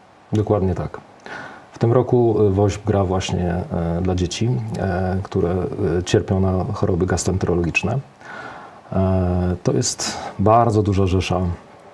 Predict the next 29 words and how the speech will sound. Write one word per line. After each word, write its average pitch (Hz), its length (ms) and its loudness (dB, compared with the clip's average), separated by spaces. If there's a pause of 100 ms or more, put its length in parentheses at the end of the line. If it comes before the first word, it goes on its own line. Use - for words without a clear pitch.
(440)
e, 90 380 0
dzieciaków. - 680 -2
To 101 80 0
są 101 340 0
dzieci, 95 260 -2
które 107 180 0
wymagają 101 560 2 (720)
niejednokrotnie 104 520 2
diagnostyki, 107 720 2
ale 98 160 2
także 95 280 0
leczenia. 113 560 2 (600)
No 123 80 -2
i 117 40 -2
jak 113 160 -4
zawsze, 104 600 2 (300)
e, 98 340 -2 (140)
potrzebny 95 380 0
jest 85 140 -2
sprzęt. 123 500 0 (760)
E, 95 400 0 (200)
Wielka 101 280 2
Orkiestra 104 460 2
gra 104 300 4 (200)
od 95 120 0
wielu 104 220 6
lat 104 340 2 (760)
i 107 260 2 (300)
my 101 440 2